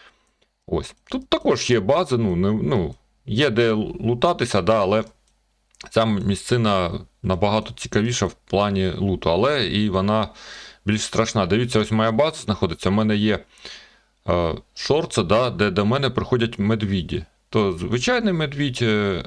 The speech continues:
то оцей новий зомбі-медвідь, у нього більше чотирьох тисяч хітпоінтів. Ось, якщо комусь цікаво, можете подивитися шорт, але мене врятувало, що в мене є рів. Ось зараз покажу, бачите, там навколо бази такий рів.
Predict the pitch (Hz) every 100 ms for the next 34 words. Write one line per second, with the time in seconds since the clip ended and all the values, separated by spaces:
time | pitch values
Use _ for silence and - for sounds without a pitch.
0 | - - 131 131 120 110 - 110 107 104
1 | 113 104 90 104 95 95 92 92 143 -
2 | 104 107 95 117 123 - - 110 101 117
3 | - - - 110 117 - 98 82 - -
4 | _ - - - - - 104 98 - 101
5 | - 127 123 120 120 - 147 135 113 -
6 | 120 98 107 107 117 - 101 90 82 -
7 | - 147 - 113 127 120 120 110 117 120
8 | 139 139 110 - 107 110 117 104 101 104
9 | - _ - - _ - 95 98 - -
10 | _ _ _ - 85 - - 92 90 85
11 | - 92 95 92 131 - 165 98 87 -
12 | _ _ - 95 87 107 110 160 208 -
13 | - 120 98 80